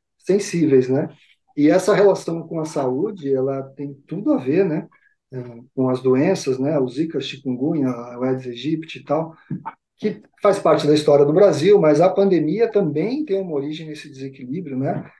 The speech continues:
Uma grande parte das doenças e das epidemias vem de questões de desequilíbrios,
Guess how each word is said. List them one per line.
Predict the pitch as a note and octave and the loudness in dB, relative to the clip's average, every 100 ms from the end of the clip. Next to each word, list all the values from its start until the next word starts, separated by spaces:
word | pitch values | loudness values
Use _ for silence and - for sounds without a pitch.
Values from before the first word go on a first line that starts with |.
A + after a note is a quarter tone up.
| _ D3+ | _ -2
Uma | D3 C#3+ | 0 2
grande | D3+ G3+ A#3 G#3+ | 4 4 2 -2
parte | D3 F3 F#3 E3+ | 0 2 2 -2
das | D#3 | -4
doenças | C#3+ D#3+ E3+ D#3+ C#3+ | -2 -6 -6 -6 -6
e | D3+ | 0
das | C#3+ C3+ | 0 0
epidemias | C#3+ D3 C#3+ C3+ E3+ D3 B2+ | -4 -6 -4 -2 -2 -4 -4
vem | C#3+ G3+ A#3+ A#3 | -2 0 0 -4
de | F3+ | -6
questões | E3+ D3+ - D#3+ F3+ | -4 -6 -4 -4 -4
de | D#3 | -6
desequilíbrios, | D3 D3+ D3+ D3+ C#3+ F#3 E3 D3 - | -12 -10 -10 -10 -10 -8 -8 -8 -10